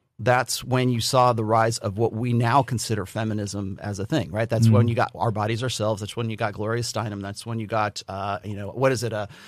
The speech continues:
Speaker 1: a woman needs a man like a fish needs a bicycle. We hear
Speaker 2: Mm-hmm.
Speaker 1: that we s-, to this day. You know where that came from? Like, nineteen seventy, right?
Speaker 2: Uh-huh.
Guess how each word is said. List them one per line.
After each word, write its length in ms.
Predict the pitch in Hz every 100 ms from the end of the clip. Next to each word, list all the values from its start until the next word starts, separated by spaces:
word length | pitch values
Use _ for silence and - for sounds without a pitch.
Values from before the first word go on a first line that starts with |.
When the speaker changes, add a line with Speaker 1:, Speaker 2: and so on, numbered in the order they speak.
| -
Speaker 1:
a 60 | 123
woman 260 | 139 160
needs 160 | 160 147
a 60 | 131
man 240 | 139 147
like 100 | 123
a 60 | -
fish 200 | 143 -
needs 140 | 123
a 60 | 117
bicycle. 440 | 110 95 107 135
We 100 | 127
hear 100 | 143
Speaker 2:
Mm-hmm. 80 | 143
Speaker 1:
that 100 | 131
we 60 |
s-, 160 | 123 - -
to 140 | 143
this 340 | 110 151 175
day. 180 | 147 139
You 100 | 120
know 100 | 170
where 100 | 214
that 140 | 208 175
came 200 | 202 208
from? 180 | 214
Like, 120 | 135 117
nineteen 480 | 143 165 - 156 120
seventy, 760 | - 151 135 123 110 98 - -
right? 240 | 107 113 131
Speaker 2:
Uh-huh. 100 | 139